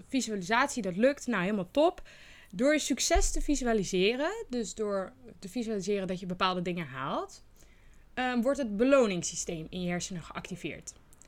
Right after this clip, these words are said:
Nou, het beloningssysteem is heel belangrijk, want dat motiveert je om dingen te doen.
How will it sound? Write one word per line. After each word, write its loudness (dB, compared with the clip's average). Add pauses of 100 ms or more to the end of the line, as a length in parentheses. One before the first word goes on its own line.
(200)
Nou, -4
het -4
beloningssysteem 0
is -4
heel -2
belangrijk, 0
want -6
dat -6
motiveert 2
je -4
om -6
dingen -4
te -10
doen. -6